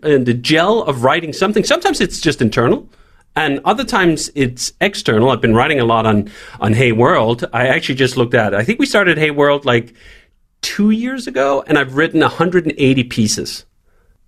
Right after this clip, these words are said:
That's, uh, not quite a piece every day. It's a piece every four days. Um,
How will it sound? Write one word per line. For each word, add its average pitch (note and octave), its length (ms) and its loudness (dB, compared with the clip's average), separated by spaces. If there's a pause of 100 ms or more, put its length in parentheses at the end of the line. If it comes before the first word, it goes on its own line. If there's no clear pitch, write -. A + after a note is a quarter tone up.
That's, C4+ 340 -2
uh, F#3 480 4
not A3 340 0
quite G3+ 380 0
a F3 80 -6
piece G3 640 -6
every E3 280 0
day. E3+ 240 2
It's A3 120 -2
a F3 60 0
piece F#3 280 -4
every E3 240 2
four C3 300 2
days. - 520 -10 (420)
Um, C3+ 480 2